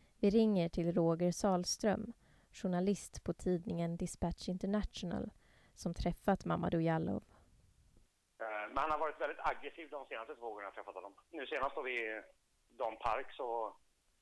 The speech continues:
Speaker 2: då var det ju fuck you-fingret och det, han, han stod och skrek rakt upp i ansiktet på mig flera gånger. Så att, eh,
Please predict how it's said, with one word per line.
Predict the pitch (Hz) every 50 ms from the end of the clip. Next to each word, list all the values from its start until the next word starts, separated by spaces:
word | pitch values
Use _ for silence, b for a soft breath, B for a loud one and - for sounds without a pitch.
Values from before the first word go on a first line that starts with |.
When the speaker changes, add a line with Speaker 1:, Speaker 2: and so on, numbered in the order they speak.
| _ b b b b -
Speaker 2:
då | 139 131
var | 131 131
det | 123
ju | 131 123
fuck | - 147 135 - -
you-fingret | 123 - 123 120 113 113 117 117 - -
och | 123 113 110
det, | 117 113
han, | 110 113 113 113 113
han | 113 120 123
stod | - - 143 123
och | 123
skrek | - - - - 117 120 139 131 - -
rakt | 139 117 101 - - 131
upp | 107 - -
i | 131
ansiktet | 113 104 98 - - 101 - - -
på | 110 104
mig | 104 101 -
flera | 98 90
gånger. | 90 90 90 87 85 - _ _ - - - - - - - - - _ _ _ _ _ _ _ _ _
Så | - 107
att, | - - -
eh, | 113 113 107